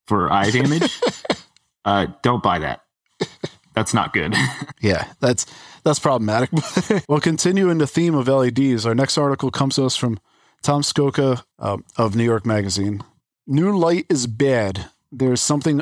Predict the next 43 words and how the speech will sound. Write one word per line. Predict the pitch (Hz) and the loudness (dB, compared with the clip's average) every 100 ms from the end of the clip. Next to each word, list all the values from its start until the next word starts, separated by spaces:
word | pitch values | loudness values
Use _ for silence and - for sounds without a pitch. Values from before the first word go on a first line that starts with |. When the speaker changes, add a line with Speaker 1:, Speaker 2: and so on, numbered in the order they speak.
| - | 0
Speaker 2:
off | 135 117 135 | 0 0 -2
about | 120 120 127 | 0 2 2
L | 117 117 | 0 0
E | 110 | -2
D | 113 | -4
bulbs, | 98 98 85 - - - _ _ _ _ _ _ | -2 -4 -4 -4 -6 -8 _ _ _ _ _ _
which | 170 196 - | -2 -2 0
will | 190 | -2
soon | 180 143 160 | 0 0 0
be, | 120 120 160 _ _ _ - | 0 0 -2 _ _ _ -2
thanks | 127 | 0
to | 147 | 0
federal | 135 143 151 | 0 0 2
ban, | 123 123 | 2 2
the | 147 | 2
only | 175 208 | 0 0
kind | 151 156 | 0 0
you | 156 | 0
can | 143 | 0
buy." | 190 - - _ _ _ _ _ _ _ - | 0 -2 -8 _ _ _ _ _ _ _ -8
Skoka | - 190 196 120 104 - _ - | -2 0 2 0 0 -6 _ -4
discusses | 143 - 151 143 147 135 135 | -2 0 0 2 2 2 2
an | 135 | 0
aspect | 143 - 135 131 | 0 0 0 0
of | 120 | 0
L | 139 | 2
E | 131 | 2
D | 131 | 0
lights | 117 113 104 - - _ _ - - _ - | 2 0 0 -4 -10 _ _ -20 -20 _ -2
that | 127 | 0
he | 123 | 2
finds | 139 147 135 123 - | 2 2 2 0 -2
both | 135 117 | -2 -2
hopeful | - - 160 - 165 - | -2 -2 0 0 -2 0
and | 131 120 | -2 0
troublesome. | 107 90 - - - _ _ _ _ | -2 -2 -6 -8 -12 _ _ _ _
From | - 139 | -2 2
our | 170 175 | 2 2
vantage, | 151 143 131 120 - _ | 2 2 0 -2 -8 _
this | 135 151 170 | -6 -2 -2
piece | - - 180 | -2 -2 -2
contains | - 143 - 143 135 | 0 -2 0 0 0
some | 131 | -4